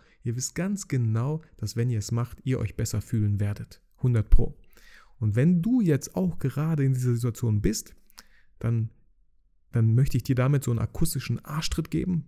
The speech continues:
Bam. Äh, steh auf, schreib das Model an, schreib irgendein Model an,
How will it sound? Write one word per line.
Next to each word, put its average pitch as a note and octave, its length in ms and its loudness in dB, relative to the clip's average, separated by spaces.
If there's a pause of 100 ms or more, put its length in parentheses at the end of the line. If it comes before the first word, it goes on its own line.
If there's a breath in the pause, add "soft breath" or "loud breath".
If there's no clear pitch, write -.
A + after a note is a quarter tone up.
(120)
Bam. F3 320 -2 (840 loud breath)
Äh, A#2+ 300 2
steh C#3+ 240 0
auf, D#3+ 360 -4 (200)
schreib - 300 -4
das C#3+ 180 -2
Model C3+ 280 -2
an, C#3 340 -4
schreib - 300 -4
irgendein D#3+ 340 2
Model A2 280 0
an, D#3+ 300 -2